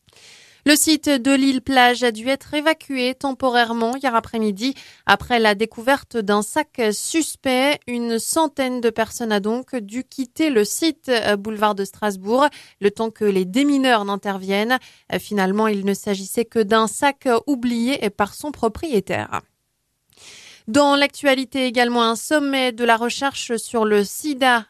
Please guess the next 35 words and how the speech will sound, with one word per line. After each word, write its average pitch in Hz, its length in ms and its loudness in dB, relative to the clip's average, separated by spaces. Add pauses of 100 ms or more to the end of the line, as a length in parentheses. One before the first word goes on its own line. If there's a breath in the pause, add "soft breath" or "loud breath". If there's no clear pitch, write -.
à 208 100 0
Paris. 269 580 0 (140)
Depuis 226 380 -6
hier, 220 360 2
six - 280 -2
mille 262 420 0
chercheurs 240 520 -2
environ 220 360 -2
se - 140 -8
réunissent 214 480 0
pour 233 200 -2
une 214 140 -2
conférence 254 640 0
internationale 214 880 0 (380 loud breath)
qui 262 160 -2
doit 269 200 4
permettre 254 760 -2
de 233 240 0
faire 240 280 0
le 233 100 2
point 247 400 -2
sur 254 240 -4
les 214 140 2
dernières 262 640 0
avancées 226 360 -2
de 214 80 -2
la 214 80 2
recherche, 262 440 0 (380 loud breath)
que 302 120 2
ce 294 180 -4
soit 247 380 2
en 233 80 -2
matière 214 360 -2
de 202 100 2
prévention 254 800 -2